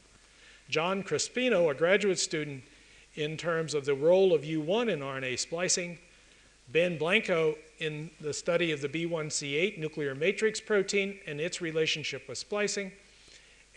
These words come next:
and the polymerase s-, results at the end.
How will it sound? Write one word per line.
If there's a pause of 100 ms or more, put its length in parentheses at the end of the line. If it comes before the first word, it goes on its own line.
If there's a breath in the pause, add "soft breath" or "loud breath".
and
the
polymerase
s-,
results
at
the
end.